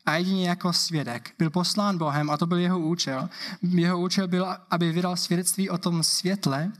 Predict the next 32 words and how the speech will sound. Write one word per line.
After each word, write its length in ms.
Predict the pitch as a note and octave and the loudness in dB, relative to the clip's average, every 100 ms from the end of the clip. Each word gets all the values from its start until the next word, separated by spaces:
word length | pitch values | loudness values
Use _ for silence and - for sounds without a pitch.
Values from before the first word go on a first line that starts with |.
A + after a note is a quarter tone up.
| - _ _ - | -16 _ _ -4
o 100 | F3 | -2
tom, 340 | F3+ E3+ F3 | 0 0 -2
co 160 | - D#3 | -2 0
Bůh 360 | D#3 E3 E3+ | 2 2 0
mu 160 | E3 D#3 | -2 0
ukázal. 560 | E3 E3+ D#3+ C3+ D#3+ F3 _ _ _ - - - | 0 0 0 -2 -4 -8 _ _ _ -20 -18 -4
A 60 | F3+ | -2
je 140 | G#3 | -2
to 220 | G#3+ A3 A3 G3+ | -2 -4 -4 -2
podobný 420 | G#3 A#3+ G#3+ A3+ | -2 -2 -2 -2
i 100 | A3+ | -2
dodnes, 520 | G3 G#3+ C#3+ C3 - | -2 0 0 0 0
jak 180 | E3 D3+ | 0 0
jeden 300 | F#3 F#3+ F#3 - - E3+ | -2 0 -2 -6 -2 0
zbožný 440 | D3+ F3 F3 G3 | 2 0 2 0
pastor 440 | F3+ E3+ - F#3 D#3 | 0 -2 0 0 0
řekl, 300 | F3+ F#3+ F3+ | 0 0 0
že 180 | F3 | 0
způsob, 680 | E3 - A3+ C4+ - D#3 F3 - - - - | 0 0 -2 -2 0 -2 -4 -10 -20 -12 -2
jakým 440 | G3 G#3 A#3 A3+ | -2 -2 -4 -2
Bůh 340 | F3+ F#3+ A3+ - | 0 0 -2 -2
používá 560 | F3+ G3+ G#3 G#3+ G3+ G3 | 0 0 0 -2 -2 0
lidi 440 | F3+ D3+ C#3+ F#3+ - | -2 0 -2 -2 -2
k 120 | - | -2
šíření 720 | - G#3+ A3 A#3+ A3+ G3 F#3+ | 0 0 0 -2 -2 0 0
světla, 560 | F3 - D#3 D3+ C#3 E3 - | -2 -2 -2 0 0 -2 -4
k 60 | |
šíření 500 | - F#3+ F#3+ G#3 G#3 | 0 2 2 2 0
evangelium, 580 | F3+ F3 F3 D#3+ D#3+ E3 | 0 0 0 0 -2 -2
je 80 | D#3 | 0
jejich 380 | D#3 D#3+ E3 - | 0 0 -2 -2
svědectví. 720 | - E3+ F3 - - C3+ E3+ | 0 0 0 -4 -4 -4 -4